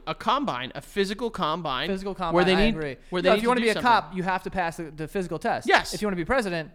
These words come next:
Speaker 2: bro, you gotta run up, you gotta run two
Speaker 1: Yeah,
Speaker 2: miles.
Speaker 1: bro, come on. Why, why, yeah,
Speaker 2: Two
Speaker 1: absolutely.
Speaker 2: miles at, at a, like, a, you know, a ten
Speaker 1: Fuck,
Speaker 2: minute pace.
Speaker 1: I don't even care about two miles. Like, just show me that they can, like, you know, like, just walk from one end of the room to the other without fucking almost falling.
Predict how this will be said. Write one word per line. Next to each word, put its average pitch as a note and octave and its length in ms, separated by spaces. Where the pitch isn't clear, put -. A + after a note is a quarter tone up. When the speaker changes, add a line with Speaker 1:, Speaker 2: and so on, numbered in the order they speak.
Speaker 2:
bro, E3+ 120
you D3 100
gotta D3+ 160
run D3+ 120
up, D3+ 160
you E3 100
gotta F#3 160
run G3+ 200
two B4 80
Speaker 1:
Yeah, A3 80
Speaker 2:
miles. E3+ 220
Speaker 1:
bro, F#3+ 200
come A4 200
on. E3+ 320
Why, C4 200
why, C4 260
yeah, B3 420
Speaker 2:
Two D#3 40
Speaker 1:
absolutely. C#4+ 360
Speaker 2:
miles D#3+ 320
at, G#3+ 360
at - 20
a, B3 80
like, B3+ 140
a, C4 280
you C4 80
know, B3 180
a B3 80
ten C#4 180
Speaker 1:
Fuck, F4 120
Speaker 2:
minute C4 100
pace. C#4 100
Speaker 1:
I G4 80
don't A4 80
even G#4+ 160
care D#4+ 160
about D#4+ 220
two C#4+ 140
miles. F#3 520
Like, D#3 160
just G#3+ 160
show C4 160
me C#4+ 100
that B3+ 140
they A3+ 140
can, A3 180
like, F3 220
you F3+ 120
know, E3 140
like, E3 520
just E3 180
walk D#3+ 360
from E3 120
one D#3+ 140
end F3 160
of E3 40
the D#3 80
room D3+ 180
to C3+ 200
the C#3 180
other C#3 220
without A#2+ 340
fucking D3 280
almost C3+ 240
falling. C3+ 380